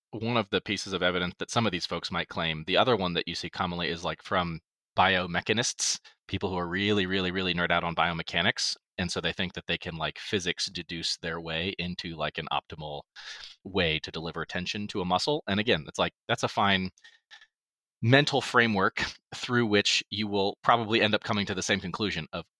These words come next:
"I should probably train with multiple <laughs> different movements, different load ranges, different rep ranges, all this other kind of stuff to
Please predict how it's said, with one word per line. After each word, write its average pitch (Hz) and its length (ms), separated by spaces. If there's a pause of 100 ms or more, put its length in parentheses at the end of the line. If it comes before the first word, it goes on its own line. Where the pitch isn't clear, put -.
"I 101 60
should - 180
probably 95 260
train 90 300
with 85 120
multiple 101 280
<laughs> - 60
different 123 260 (480)
movements, 107 540 (320)
different 120 260
load 104 160
ranges, 98 360
different 95 260
rep 87 140
ranges, 85 240
all 80 120
this 87 140
other 85 100
kind 87 160
of - 40
stuff 82 320
to 80 380